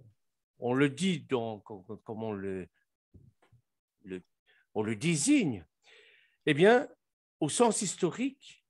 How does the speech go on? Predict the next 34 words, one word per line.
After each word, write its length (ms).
c'est 460
une 160
personne 640
qui 120
pratique 520
l'écriture. 540
Vous 120
allez 280
dire, 100
ouais, 140
bah, 180
c'est 180
une 100
lapalissade. 800
On 140
sait 160
très 160
bien 180
qu'un 120
scribe 480
s'occupe 440
de 80
l'écriture. 760
Et 140
son 200
activité 600
consiste 640
à 60
écrire 680
à 120
la 160
main 360
des 160
textes 380